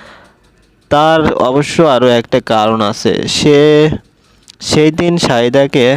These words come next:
কাছে টেনে নিয়েছে। শাহিদা ভেবেছিল এখন হয়তো সাবের তার সাথে স্বাভাবিক হবে, কিন্তু তার ধারণাকে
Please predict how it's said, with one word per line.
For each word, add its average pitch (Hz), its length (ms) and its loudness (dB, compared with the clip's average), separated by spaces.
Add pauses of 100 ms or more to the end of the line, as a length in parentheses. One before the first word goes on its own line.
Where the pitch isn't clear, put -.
(140)
কাছে 113 360 -2
টেনে 135 280 0
নিয়েছে। 127 640 0
শাহিদা 131 520 0
ভেবেছিল 131 520 0
এখন 113 340 -2
হয়তো 135 400 0 (480)
সাবের 127 480 0
তার 123 160 0
সাথে - 300 -2
স্বাভাবিক 127 680 0
হবে, 123 320 0
কিন্তু 123 520 0 (120)
তার 113 340 -2
ধারণাকে 127 800 -2